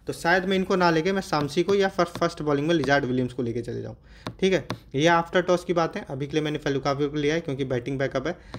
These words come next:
तबरेज शामसी विकेट टेकिंग बॉलर है, लेकिन स्पिन काफ़ी अच्छा खेलते हैं इंडियन प्लेयर्स, तो मैंने ज़्यादा एक्सपेक्ट नहीं किया इनसे, जब तक कि स्पिन हाईली, मतलब विकेट हाईली स्पिन ना हो तब तक।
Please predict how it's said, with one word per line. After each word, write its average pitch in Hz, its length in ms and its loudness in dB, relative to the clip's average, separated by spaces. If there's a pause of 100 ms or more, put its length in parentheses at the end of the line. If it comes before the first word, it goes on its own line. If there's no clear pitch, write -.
(160)
तबरेज 175 220 4
शामसी 196 300 0
विकेट 185 300 2
टेकिंग 196 240 0
बॉलर 175 240 4
है, 190 60 2
लेकिन 180 240 0
स्पिन 180 340 -2 (440)
काफ़ी 143 260 -2
अच्छा 165 200 -2
खेलते 160 280 -2
हैं 160 80 0
इंडियन 156 200 2
प्लेयर्स, 160 360 -2
तो 151 80 -4
मैंने 147 200 -6
ज़्यादा 139 240 -2
एक्सपेक्ट - 340 -8
नहीं 143 140 -4
किया 143 120 0
इनसे, 139 240 -4 (380)
जब 156 180 4
तक 180 120 4
कि 185 100 2
स्पिन 185 240 0
हाईली, 156 360 2
मतलब 139 400 -2
विकेट 156 280 0
हाईली 170 220 2
स्पिन 170 380 -6
ना 143 140 -4
हो 147 160 -6
तब - 340 -12
तक। 110 160 -14